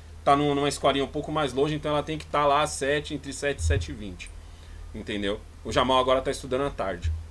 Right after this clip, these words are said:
E não tem um dia, a gente sai de madrugada. É, é, de noite, a gente sai à noite. Não tem um dia que a gente não sai com o cu na mão. Isso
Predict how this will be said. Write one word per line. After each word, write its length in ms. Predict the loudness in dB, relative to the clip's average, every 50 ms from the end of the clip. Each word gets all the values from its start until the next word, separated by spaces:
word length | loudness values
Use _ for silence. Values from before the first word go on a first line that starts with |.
| -16 -18 -18 -18 -18 -18 -18 -18 -18 -18 -16 -16 -16 -16 -16 -6 -2
E 520 | 0 2 4 4 4 4 4 4 2 0 -2 -8 -14 -18 -16 -14
não 260 | -6 2 4 4 4
tem 240 | 6 4 4 4 6
um 140 | 6 6 4
dia, 340 | 4 2 0 4 6 6 6
a 60 | 6
gente 180 | 4 2 0 2
sai 240 | 6 6 6 6
de 140 | 6 2 0
madrugada. 640 | 0 2 2 2 2 4 6 8 8 6 4 0 -6 -12 -16 -16 -16 -16 -16 -16 -16 -16 -16 -16 -8 -2
É, 760 | -2 0 4 4 4 6 6 6 6 6 4 4 2 0 -2
é, 160 | -6 -12 -10
de 100 | -6 0
noite, 480 | 4 4 6 6 4 0 -4 -8 -10 -12 -14
a 60 | -12
gente 180 | -12 -10 -8 -4
sai 180 | -2 2 2
à 40 | 2
noite. 420 | 2 0 -2 -4 -6 -8 -12 -14 -14 -16 -16 -18 -18 -18 -18 -14 0
Não 180 | 4 6 6 6
tem 180 | 6 4 4 4
um 140 | 4 4
dia 260 | 2 2 6 6 6 6
que 80 | 6
a 60 | 4
gente 220 | 4 2 2 0 0
não 100 | 0 0
sai 220 | 2 4 4 4
com 80 | 4 2
o 40 | 0
cu 120 | 0 2
na 140 | 2 4 2
mão. 280 | 2 0 -2 -4 -6 -10 -12 -16 -14 -8 -2
Isso 600 | 0 4 4 4 4 4 4 6 6 6 6